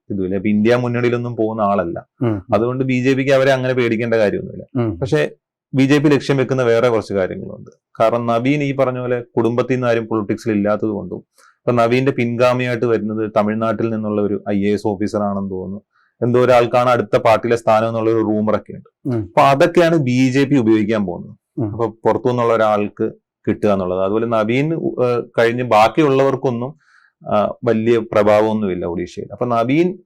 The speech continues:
Speaker 1: പതുക്കെ വയസ്സായി തുടങ്ങി. ഇപ്പൊ നവീൻ പോകുന്ന സമയത്തേക്ക് അവിടെ ഒരു ഗ്യാപ്പ് വരുമല്ലോ. അപ്പൊ അതിനാണ്,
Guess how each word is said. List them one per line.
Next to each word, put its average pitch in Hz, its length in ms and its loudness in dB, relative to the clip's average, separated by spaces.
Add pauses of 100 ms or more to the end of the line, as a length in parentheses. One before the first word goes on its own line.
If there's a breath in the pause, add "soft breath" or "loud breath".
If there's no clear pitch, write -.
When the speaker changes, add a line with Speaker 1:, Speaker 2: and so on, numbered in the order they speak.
(340)
Speaker 1:
പതുക്കെ 127 560 0
വയസ്സായി 113 380 4
തുടങ്ങി. 98 320 -2
ഇപ്പൊ 107 180 -6
നവീൻ 120 320 0
പോകുന്ന 143 320 2
സമയത്തേക്ക് 120 540 -2
അവിടെ 120 120 0
ഒരു 110 80 -4
ഗ്യാപ്പ് 101 320 2
വരുമല്ലോ. - 340 -10 (460 soft breath)
അപ്പൊ 127 120 2
അതിനാണ്, 147 680 4